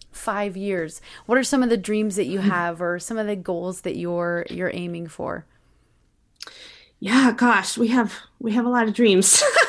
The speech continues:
Speaker 2: We love to sit around and talk about the things that could be.
Speaker 1: <laughs>
Speaker 2: Um, I think one of our big dreams, one of our big desires right now is to care for our leaders. Uh, we had about two years ago, we do a big leadership retreat at the end of the summer every year.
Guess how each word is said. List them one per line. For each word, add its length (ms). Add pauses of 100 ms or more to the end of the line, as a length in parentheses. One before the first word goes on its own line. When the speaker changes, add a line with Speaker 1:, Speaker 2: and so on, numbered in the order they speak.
(720)
Speaker 2:
We 160
love 420
to 80
sit 180
around 260
and 140
talk 240
about 180
the 80
things 380
that 160
could 160
be. 420
Speaker 1:
<laughs> 300
Speaker 2:
Um, 560
I 80
think 240 (240)
one 320
of 80
our 100
big 480 (100)
dreams, 600
one 160
of 80
our 100
big 200
desires 520
right 140
now 460
is 300
to 100
care 280
for 160
our 200
leaders. 560 (440)
Uh, 220 (140)
we 140
had 320 (260)
about 240
two 120
years 220
ago, 160
we 80
do 120
a 20
big 240
leadership 360
retreat 360
at 100
the 220
end 160
of 60
the 60
summer 360
every 180
year. 380